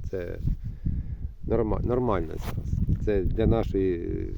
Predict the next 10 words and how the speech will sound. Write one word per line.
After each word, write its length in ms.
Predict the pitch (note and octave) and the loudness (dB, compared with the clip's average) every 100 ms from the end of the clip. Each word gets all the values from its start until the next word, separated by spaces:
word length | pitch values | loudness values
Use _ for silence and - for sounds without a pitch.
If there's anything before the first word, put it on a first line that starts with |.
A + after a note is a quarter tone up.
| - - - - | -10 -14 -10 0
погодних 380 | G#2+ G2+ G2+ F#2 | 2 2 0 0
умов, 260 | G#2 G#2 | 0 2
які 180 | F#2 - | 0 -2
складаються 640 | F2+ G2 F#2+ F#2 F2 F2 - - - - - | -2 -2 0 0 -2 -6 -10 -8 -4 -2 0
в 60 | - | 0
світі, 480 | - A#2+ A2+ F#2 E2+ - | 2 2 0 -2 -4 -2
це 260 | F2+ F2 E2+ | -2 -2 -2
дуже-дуже, 720 | F#2+ F#2 F2 - F2 D#2+ D#2+ | -2 -2 -2 -2 -2 -2 -2
я 100 | D#2+ | 0
думаю, 340 | E2 D#2+ D#2+ | 0 0 2